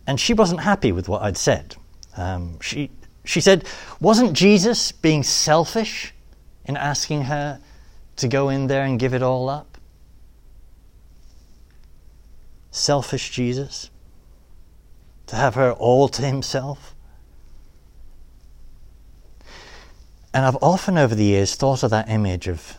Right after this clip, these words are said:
of selfish Jesus. 'Cause we know Saint Therese would have laughed at that thought, that she thought she was getting so much more. Um, but it struck me as a real sign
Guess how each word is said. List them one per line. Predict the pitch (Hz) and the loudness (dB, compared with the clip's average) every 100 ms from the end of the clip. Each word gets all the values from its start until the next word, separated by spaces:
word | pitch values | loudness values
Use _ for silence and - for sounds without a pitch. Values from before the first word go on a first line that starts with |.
| - | -12
of | 98 | -10
selfish | - - 107 - 95 - | -6 -2 -2 -4 -8 -8
Jesus. | 98 87 80 76 - - - - - - - - - - - | -6 -6 -8 -12 -14 -16 -18 -20 -20 -20 -20 -20 -20 -20 -16
'Cause | - 110 | -4 0
we | |
know | 147 170 | 2 2
Saint | 156 117 | 0 -2
Therese | 123 139 123 | 2 2 4
would | 107 | 2
have | 101 | 0
laughed | 104 123 139 113 - - | 2 2 0 -4 -10 -16
at | - | -14
that | 85 82 | -12 -14
thought, | - 73 73 - - - - - - - | -16 -18 -18 -18 -20 -20 -20 -20 -20 -14
that | 113 | -10
she | - 151 | -4 -4
thought | - 123 - | -2 -4 -4
she | - 120 | -4 -4
was | 101 - | -4 -6
getting | - 117 101 | -6 -6 -6
so | - 147 | -4 -4
much | 123 - | -4 -6
more. | 123 147 110 76 - - - - - - | -4 -2 -2 -6 -16 -20 -20 -20 -20 -12
Um, | 104 101 98 98 95 - - - - - - - - - - - - - - - - - - - _ _ _ - - - - | -10 -8 -10 -10 -14 -20 -20 -20 -20 -20 -20 -20 -20 -20 -20 -20 -20 -20 -20 -20 -20 -20 -20 -20 _ _ _ -20 -20 -20 -4
but | 135 | -2
it | 127 | 0
struck | - 170 156 | 0 0 2
me | 139 | 0
as | 113 | 0
a | |
real | 113 143 123 | 2 2 2
sign | - 139 135 117 98 | -2 0 0 0 0